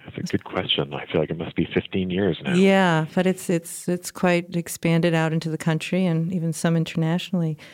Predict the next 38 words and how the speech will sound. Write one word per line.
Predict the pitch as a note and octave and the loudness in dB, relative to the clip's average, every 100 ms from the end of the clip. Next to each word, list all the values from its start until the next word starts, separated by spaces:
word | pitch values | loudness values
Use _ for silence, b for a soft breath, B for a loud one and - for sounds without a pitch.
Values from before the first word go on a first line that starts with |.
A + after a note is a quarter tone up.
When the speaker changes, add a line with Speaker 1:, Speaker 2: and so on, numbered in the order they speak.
| B B B _ | B B B _
Speaker 2:
How | - D4+ | 0 4
are | F4 | 6
you, | D4+ - - | 6 2 0
how | A#3+ | 2
are | E4 | 4
you | G4+ | 6
measuring | C4+ A#3 C4 B3 | 8 6 6 6
success? | A3+ A3+ - A#3 F3+ - - - _ _ _ - | 6 2 2 4 4 0 -8 -14 _ _ _ -2
I, | A3+ G#3+ G#3+ G#3+ - | 0 0 0 -4 -2
I | G#3 | 2
mean, | G#3+ G#3 | 4 4
I | G#3 | 4
saw | - A3 | 4 4
that | G#3+ G#3 | 4 4
you | G#3+ G3+ | 4 4
have, | F#3 G3 F3+ G#3 - | 4 2 2 -4 -4
um, | G3+ F#3 F#3 - - | 0 2 2 -2 -6
s-, | - - - - _ _ _ _ _ | -10 -10 -14 -18 _ _ _ _ _
uh, | G#3+ G#3 G3+ G3+ A3 | 0 0 2 0 -4
that | - G3+ - | -4 -2 0
you've | G3+ F#3+ | -2 -4
really | G#3 A3 A3+ G#3+ | 0 4 4 4
reached | G#3 G3+ - | 2 0 -2
a | |
lot | F#3 F#3 G3 | 2 2 2
of | F#3+ | 0
people | G3+ G3 F#3+ F#3 F3+ | 0 2 4 6 4
in | F3+ F3+ | 4 0
terms | F3+ G3 F3+ F3+ | 0 0 0 2
of, | F3 E3+ F#3+ - - - - | 2 0 -6 -10 -8 -8 -4
um, | F#3 F3 F3 F3 F3+ - _ _ _ _ _ - - | -4 -2 -4 -4 -6 -10 _ _ _ _ _ -12 -6
you've | F#3+ | -2
reached | F#3+ F#3 - | -2 -4 -8
forty-four | - G3 G3+ G3 F#3+ | 0 2 4 2 2
thousand | F#3 F3 F#3 G3+ F#3 | 2 2 2 0 0
p-, | - - - | -6 -16 -8
children | - G3 G3 G#3 G#3 G#3 G3+ | -2 2 4 4 6 6 4
and | D3+ | 2